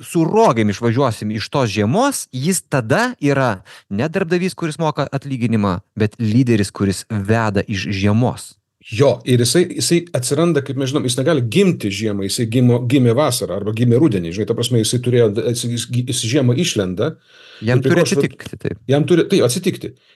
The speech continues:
Speaker 2: Ir žinai, kur aš matau, vat, ką, man tavo nuomonė įdomi. Aš matau tokių apraiškų būtent verslo pasaulyje. Tai yra, aš matau tokių, a, lyderystės arba pasiruošimo lyderystei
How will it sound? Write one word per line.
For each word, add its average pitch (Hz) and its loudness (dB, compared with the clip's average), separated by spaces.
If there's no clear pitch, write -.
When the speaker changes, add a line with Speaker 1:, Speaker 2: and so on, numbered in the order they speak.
Speaker 2:
Ir 123 2
žinai, 214 4
kur 220 4
aš 202 -10
matau, 190 0
vat, 139 -4
ką, 127 -2
man 151 0
tavo 156 4
nuomonė 104 0
įdomi. 85 -10
Aš 127 -2
matau 147 2
tokių 156 2
apraiškų 131 -2
būtent 151 -2
verslo 139 0
pasaulyje. 104 -2
Tai 135 4
yra, 135 4
aš 151 -4
matau 165 0
tokių, 151 -2
a, 120 0
lyderystės 131 -2
arba 131 2
pasiruošimo 123 0
lyderystei 107 -4